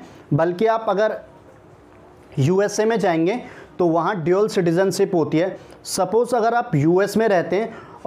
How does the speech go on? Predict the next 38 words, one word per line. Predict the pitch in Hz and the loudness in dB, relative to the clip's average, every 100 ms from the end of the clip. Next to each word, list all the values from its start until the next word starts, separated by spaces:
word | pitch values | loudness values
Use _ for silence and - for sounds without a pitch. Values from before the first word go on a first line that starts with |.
| - - | -6 -2
यूएस | 131 170 208 196 | 2 2 2 0
के | 247 | -2
state | 226 - 220 220 - - - - - | 0 2 0 0 -10 -16 -20 -20 -4
California | 165 180 180 196 202 208 | 0 0 0 0 2 0
में | 208 | 0
रहते | 190 175 185 | 0 0 0
हैं, | 185 | 2
तो | |
आपको | 190 175 208 | 0 2 -2
California | 185 165 151 170 180 185 185 | 0 0 0 0 2 2 2
की | 180 208 - | 0 -2 -2
अलग | 156 175 196 | -2 0 0
नागरिकता | 202 190 185 - | -2 -2 -4 -2
लेनी | 202 196 208 | 2 2 2
पड़ेगी | 208 190 180 233 254 - - | 0 -2 0 -4 -6 -14 -4
और | 156 | -2
यूएस | 147 165 180 180 - | 0 0 0 -2 -2
की | 233 | -2
अलग, | - 160 139 110 - - - | 0 -2 -2 -6 -16 -20 -6
ठीक | 175 208 | -2 0
है। | 233 | 0
तो | 175 | 0
यहाँ | 147 147 151 170 | 0 -2 -2 -2
प-, | - 196 | -2 -2
वहाँ | 139 147 175 | 0 0 0
पे | 220 | -2
क्या | 220 233 | 0 0
है, | 190 131 | 0 2
Dual | 170 208 | 2 2
citizenship | 220 196 185 196 196 190 185 | 2 0 2 0 2 0 0
है, | 226 - - - | -2 -2 -14 -4
और | 156 | -2
भारत | 135 135 156 180 | -2 0 0 0
में | 196 202 | 0 0
क्या | 208 233 | 0 -2
है, | 262 - - | -4 -16 -14
Single | - 226 233 240 233 | -4 0 2 2 2
citizenship। | 196 170 160 156 143 127 | 2 2 0 0 -2 -2